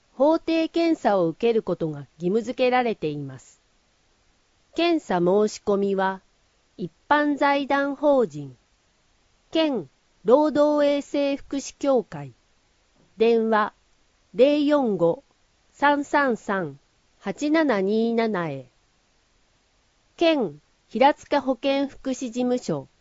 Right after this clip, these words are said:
秦野センター、電話、八二一四二八。視覚障害者の集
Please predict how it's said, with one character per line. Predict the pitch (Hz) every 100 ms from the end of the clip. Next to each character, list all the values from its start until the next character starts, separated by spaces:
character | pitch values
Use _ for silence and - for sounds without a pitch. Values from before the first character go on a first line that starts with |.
| _
秦 | - 190 294
野 | 285
セ | 277 285
ン | 254
タ | 202 - 131 127 _ _ _ _ _ _ _
ー、 |
電 | 220 233 226
話、 | 214 208 - _ _ _ _
八 | - 214 - 285
二 | 285 262 147 - _ _ _
一 | 170 - 277
四 | 311 277 185
二 | 196 196
八。 | 196 185 - 147 - _ _ _ _ _ _ _ _ _ _ _ _ _ _ _ _
視 | -
覚 | 294 311 -
障 | - 311 294 302
害 | 311 285
者 | - 175
の | 156
集 | 143